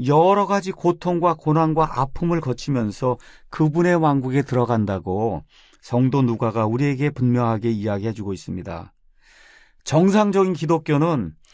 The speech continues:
이 땅에 살며 예수님 때문에, 복음 때문에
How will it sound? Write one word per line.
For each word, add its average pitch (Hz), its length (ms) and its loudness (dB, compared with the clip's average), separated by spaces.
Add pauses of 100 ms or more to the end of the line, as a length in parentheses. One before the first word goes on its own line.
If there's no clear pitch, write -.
(300)
이 190 220 4 (100)
땅에 202 260 0
살며 156 600 0 (360)
예수님 190 560 2
때문에, 185 460 0 (300)
복음 160 360 2
때문에 160 480 2